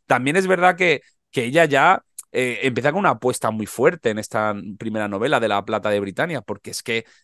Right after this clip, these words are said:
ya en esta novela no-, nos planta a tres personajes, eh, con un papel importante, eh, que son capitales en la historia de, del mundo romano, ¿no? O sea, Vespasiano,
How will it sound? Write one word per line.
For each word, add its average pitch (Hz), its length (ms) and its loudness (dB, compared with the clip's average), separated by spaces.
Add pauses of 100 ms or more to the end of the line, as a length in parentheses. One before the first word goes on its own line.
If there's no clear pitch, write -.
ya 127 500 2
en 120 140 -2
esta 120 200 -2
novela 135 360 2
no-, 117 280 -2
nos 113 280 -4
planta 120 560 0
a 120 140 0
tres 120 340 -6 (240)
personajes, 131 960 -2 (240)
eh, 117 160 2
con 117 160 2
un 123 140 -4
papel 131 440 2
importante, 131 1000 -2 (320)
eh, 117 520 4
que - 100 -8
son 120 1400 -6
capitales 135 520 2
en 117 180 2
la 113 60 0
historia 110 460 0
de, 101 420 0
del 107 200 -4
mundo 104 200 -6
romano, 98 320 -4
¿no? 107 140 -4
O 135 80 -4
sea, 104 200 -4
Vespasiano, 120 960 -4